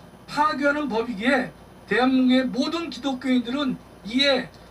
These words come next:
저항해야 할 것입니다. 성경은 말씀하시기를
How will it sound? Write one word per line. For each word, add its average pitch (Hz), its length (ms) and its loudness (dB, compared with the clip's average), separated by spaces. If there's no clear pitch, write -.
저항해야 262 840 2
할 269 160 -2
것입니다. 190 440 -6
성경은 302 480 2
말씀하시기를 254 880 0